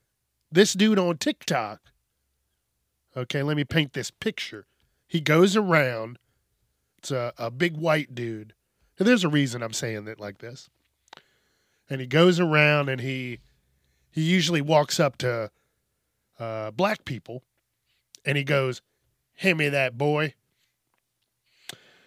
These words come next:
<sighs> Let me tell you, I personally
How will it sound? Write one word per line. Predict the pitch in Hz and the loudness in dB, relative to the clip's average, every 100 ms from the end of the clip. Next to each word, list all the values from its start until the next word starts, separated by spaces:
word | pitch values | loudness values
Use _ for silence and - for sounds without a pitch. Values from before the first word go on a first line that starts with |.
| _ _ _ _ _ _ _ | _ _ _ _ _ _ _
<sighs> | - - - - - - | -10 -8 -8 -12 -18 -10
Let | 160 180 | 0 2
me | 151 | 2
tell | 165 120 | 2 -2
you, | 107 - _ _ _ _ _ _ | -6 -14 _ _ _ _ _ _
I | - 226 240 131 113 127 _ _ _ _ _ - | -4 0 0 -2 -6 -14 _ _ _ _ _ 0
personally | - 302 - 156 127 107 107 | 6 6 6 -2 -4 -6 -12